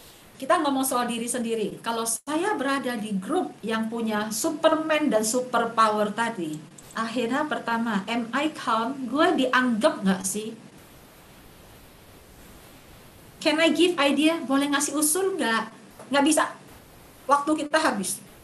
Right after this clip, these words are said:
Nggak bisa. Itu melenceng dari S O P. Ya udah deh,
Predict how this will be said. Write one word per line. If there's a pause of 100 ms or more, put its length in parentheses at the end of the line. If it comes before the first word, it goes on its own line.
(500)
Nggak
bisa. (160)
Itu
melenceng
dari
S
O
P. (1300)
Ya
udah
deh,